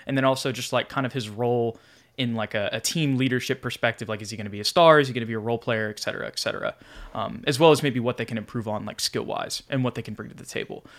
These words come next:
So I'll just start off right here. This is just kinda random, um, but it does start off with one of the bigger names on the roster, and that's Keldon Johnson.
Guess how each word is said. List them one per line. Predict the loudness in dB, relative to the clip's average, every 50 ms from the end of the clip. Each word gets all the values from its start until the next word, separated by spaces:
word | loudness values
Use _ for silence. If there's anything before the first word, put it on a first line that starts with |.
| -20 -18 -6
So | -2 4 6 6 6 6 4 4
I'll | 2 4
just | 4 2 -2 2
start | 4 6 6 8
off | 6 4 4 0
right | -2 0 0 0 0
here. | -2 -2 0 2 2 2 2 -2 -4 -12 -20 -10
This | -6 -4 -2
is | -2
just | -2 -2 2
kinda | 2 2 2
random, | 2 0 -2 0 2 2 2 2 0 -2 -2 -2
um, | 0 0 0
but | 2 0
it | 0 0 4
does | 4 4 6 4
start | 4 4 4 4 6
off | 4 4 2 0
with | -10 -8 -4
one | -4 -2 -2
of | -4 -6 -10 -12 -12
the | -12
bigger | -4 -4 -2 -2 -2
names | -4 -6 -8 -10 -10 -10 -10
on | -10 -8
the | -6 -6
roster, | -6 -4 -6 -6 -4 -4 -4 -4 -6 -12 -20 -6 -2
and | 0 0 4 6
that's | 6 6 6 4 0 -4
Keldon | -4 -8 -8 -2 0 0 0 0 -2 -2 -2 -2 -6 -8
Johnson. | -10 -4 -2 -2 -2 0 0 -2 -4 -4 -12 -14